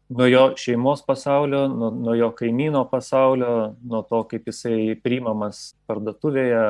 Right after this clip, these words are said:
ar darbe, ar kaip yra su juo kalbamasi. Na, kalbant apie tai, kaip Lietuvoje jiems sekasi,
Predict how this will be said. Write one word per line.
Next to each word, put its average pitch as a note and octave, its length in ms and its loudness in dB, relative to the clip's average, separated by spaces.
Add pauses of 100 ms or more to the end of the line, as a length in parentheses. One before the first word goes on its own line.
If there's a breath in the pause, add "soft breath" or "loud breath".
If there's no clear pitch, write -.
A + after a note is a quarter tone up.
ar G#2 220 -10
darbe, G#2+ 400 0 (360)
ar A#2+ 260 -10 (180 soft breath)
kaip A#2+ 340 -2
yra A2+ 240 4
su A#2 220 -6
juo A2+ 180 0
kalbamasi. B2 760 -4 (460)
Na, C#3 140 0
kalbant C3 460 2 (140)
apie A#2+ 260 -2 (160)
tai, D3 180 -2
kaip B2+ 240 -4
Lietuvoje B2 640 0 (180)
jiems A2 320 -8
sekasi, A#2 540 -2